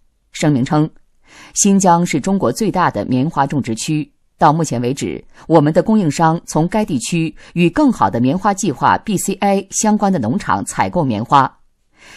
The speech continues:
由于在该地区进行可信的尽职调查变得越来越困难，B C I已决定暂停在新疆发放B C I棉花许可证，这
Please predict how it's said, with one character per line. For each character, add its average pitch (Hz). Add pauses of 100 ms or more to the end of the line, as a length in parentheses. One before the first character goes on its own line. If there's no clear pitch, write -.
由 240
于 285
在 240
该 247
地 220
区 208
进 -
行 185
可 104
信 247
的 131
尽 220
职 -
调 170
查 104 (140)
变 220
得 123
越 226
来 117
越 147
困 -
难 110 (440)
，B 196
C 185
I 180
已 180
决 135
定 165
暂 254
停 131
在 165
新 165
疆 160
发 202
放 196
B 160
C 151
I 170
棉 135
花 185
许 156
可 -
证， 156 (640)
这 294